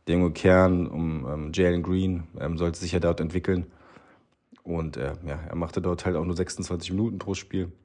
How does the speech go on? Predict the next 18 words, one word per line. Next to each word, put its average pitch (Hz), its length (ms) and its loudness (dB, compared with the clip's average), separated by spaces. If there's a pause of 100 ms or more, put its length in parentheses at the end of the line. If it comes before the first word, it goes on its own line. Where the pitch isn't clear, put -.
(320)
zehn 95 200 0
Komma 92 220 -2
null 87 80 0
Punkte. 98 380 0
Also 82 140 0
natürlich 87 460 -2
ging's - 220 -6
dann 90 220 -2
halt 92 140 0
ein 85 100 -6
bisschen 92 240 -2
bergab 90 360 2
von 95 140 0
den, 90 140 -2
von - 160 -6
den 90 80 -2
Punkten 127 320 0
her. 101 260 2